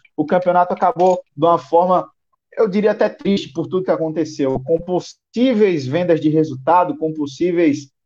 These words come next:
é, adulterações de resultado, assim, é, com, com equipes fazendo corpo mole,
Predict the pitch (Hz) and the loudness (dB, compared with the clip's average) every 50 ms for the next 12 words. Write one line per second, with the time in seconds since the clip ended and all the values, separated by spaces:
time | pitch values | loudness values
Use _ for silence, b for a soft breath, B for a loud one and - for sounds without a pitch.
0 | _ _ - 139 143 139 139 135 147 165 160 156 156 156 165 160 156 135 139 - | _ _ 0 2 4 4 4 4 4 4 2 0 0 0 2 2 2 2 0 -2
1 | 160 165 147 147 143 151 156 147 131 127 127 131 151 160 165 160 147 131 123 131 | -4 -2 0 0 2 2 2 0 0 -4 -6 -2 0 0 2 0 0 -4 -6 -8
2 | - 143 151 147 139 131 - _ _ _ _ _ _ _ - 131 131 131 127 131 | -10 -10 -10 -8 -10 -10 -12 _ _ _ _ _ _ _ 0 2 2 2 2 0
3 | 131 - 147 147 127 - - 127 127 165 156 - 143 170 - - - 160 147 143 | -4 -6 -8 -8 -8 -8 -10 -4 0 0 0 0 0 -4 -4 -2 0 0 0 2
4 | 143 156 156 143 151 156 160 156 160 156 135 131 123 131 156 185 190 180 175 160 | 2 0 -2 0 0 2 0 2 2 0 -2 0 2 4 4 6 6 4 4 2
5 | 143 135 127 | 0 -2 -2